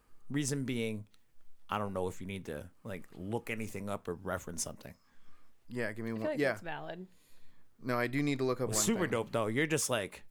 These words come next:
Speaker 1: texting the whole time. And I'm like, "This
Speaker 3: Damn.
Speaker 1: motherfucker."
Speaker 2: I can multitask.
Speaker 1: No.
Speaker 3: Texting.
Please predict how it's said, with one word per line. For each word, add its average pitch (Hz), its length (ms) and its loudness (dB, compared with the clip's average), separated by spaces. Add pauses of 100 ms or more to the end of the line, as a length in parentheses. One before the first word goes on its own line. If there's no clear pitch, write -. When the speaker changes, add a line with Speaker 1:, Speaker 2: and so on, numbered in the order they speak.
(120)
Speaker 1:
texting 139 400 0
the 101 80 0
whole 95 160 -2
time. 82 300 -6 (100)
And 104 100 -4
I'm 98 140 -2
like, 90 180 -4
"This 107 180 -2
Speaker 3:
Damn. 110 200 -2
Speaker 1:
motherfucker." 101 540 -6 (160)
Speaker 2:
I 277 80 4
can 427 180 6
multitask. 151 800 4 (200)
Speaker 1:
No. 180 60 2
Speaker 3:
Texting. 196 540 -2